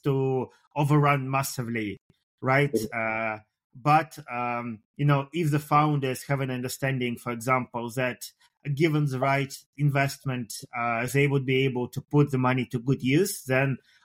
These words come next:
Speaker 1: obviously it would augment the gut feeling. But,
Speaker 2: Mm-hmm.
Speaker 1: uh, I would say that, you know, the gut feeling is much more important at the early stages of investment. So once again, before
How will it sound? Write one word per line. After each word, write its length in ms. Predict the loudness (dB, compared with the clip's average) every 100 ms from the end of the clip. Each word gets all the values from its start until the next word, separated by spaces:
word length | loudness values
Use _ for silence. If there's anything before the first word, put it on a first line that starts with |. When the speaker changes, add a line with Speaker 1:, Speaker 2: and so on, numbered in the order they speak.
| -2
Speaker 1:
obviously 680 | 2 2 0 0 0 4 2 2
it 140 | 0
would 160 | -2 0
augment 500 | 2 2 2 0 -2
the 80 | -4
gut 240 | -4 -4 -4
feeling. 460 | -2 0 -2 -6 -10 _ _ _ _
But, 260 | -2 2 2
Speaker 2:
Mm-hmm. 260 | 0 -4 -4
Speaker 1:
uh, 180 | -2 -2
I 80 | 0
would 200 | -2 -2
say 200 | -2 0
that, 200 | -2 0
you 60 |
know, 160 | 0 2
the 100 | 2
gut 260 | 2 2
feeling 440 | 0 0 2 0 -2
is 140 | -4 0
much 340 | 0 0 0
more 140 | 2
important 600 | 2 0 2 2 2 -2 0
at 120 | 0
the 140 | 0 2
early 280 | 2 4 0
stages 520 | 0 0 0 -2 -4
of 160 | -6 -2
investment. 600 | -2 -2 -4 -2 -2 0
So 140 | -2
once 280 | 0 0 0
again, 320 | 0 2 0
before 600 | -2 -6 -2 2 4 2